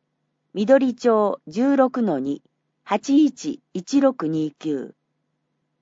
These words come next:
広畑、下大月百三十八、七七三四三四。末広、末広町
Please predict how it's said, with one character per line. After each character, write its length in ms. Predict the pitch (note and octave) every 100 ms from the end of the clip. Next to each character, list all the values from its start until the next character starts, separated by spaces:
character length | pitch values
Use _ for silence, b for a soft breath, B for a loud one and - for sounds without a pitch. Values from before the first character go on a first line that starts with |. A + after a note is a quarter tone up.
| _
広 320 | - C4+ C4+
畑、 300 | F#3 - A#2+ _ _ _ _ _ _
下 460 | - B3 C#4 C#4+ C#4
大 100 | G#3+
月 420 | D3+ C3+ D3 C3+ _
百 220 | - G3+ -
三 320 | D4 D4+ G#3+
十 180 | D#3 B2+
八、 460 | - C3+ - B2+ _ _ _ _ -
七 300 | F#3 B3+ C#4
七 380 | C4+ A3+ - _ _ _ _
三 340 | B3+ D4 C#4+
四 240 | D4 A#3+
三 380 | D#3 D3 D3+ D#3
四。 260 | C#3 A2 - _ _ _ _ _ _ _ _ _ _
末 340 | - G#3+ B3+ B3
広、 360 | A3+ F#3+ F3 _ _ _ _ _ _
末 280 | - B3+ D4+
広 300 | C#4+ C#4+ C4+
町 440 | - D3 A#2+ -